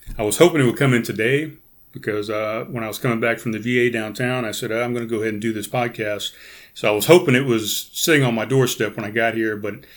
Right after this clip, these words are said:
the original tracking said it was supposed to be delivered on Tuesday, which is tomorrow.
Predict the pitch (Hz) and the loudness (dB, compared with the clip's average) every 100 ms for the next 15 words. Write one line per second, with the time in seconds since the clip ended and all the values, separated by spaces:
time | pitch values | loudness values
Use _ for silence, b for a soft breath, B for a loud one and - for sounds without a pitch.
0 | B B B - 113 131 135 123 120 113 | B B B -6 2 6 6 6 4 4
1 | 110 - - 127 120 120 110 - 110 117 | 0 -6 0 2 2 0 -6 -4 -4 -4
2 | 104 117 107 - 104 110 107 104 101 95 | -4 -4 -4 -4 -6 -4 -4 -4 -6 -8
3 | - 110 110 110 98 - - 104 101 104 | -6 -6 -4 -8 -8 -12 -12 -10 -8 -8
4 | 104 | -8